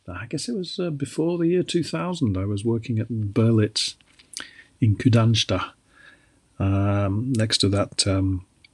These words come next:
shrine where, where all the, uh, war criminals are buried.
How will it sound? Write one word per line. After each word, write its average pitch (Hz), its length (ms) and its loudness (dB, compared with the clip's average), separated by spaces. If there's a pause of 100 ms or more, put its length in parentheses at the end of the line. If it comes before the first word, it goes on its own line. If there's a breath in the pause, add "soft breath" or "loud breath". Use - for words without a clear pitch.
(280)
shrine 98 680 2 (600)
where, 113 260 2
where 104 200 2
all 104 120 4
the, 104 220 6
uh, 107 80 4
war 117 280 6
criminals 110 600 8 (360 soft breath)
are 110 80 2
buried. 113 460 4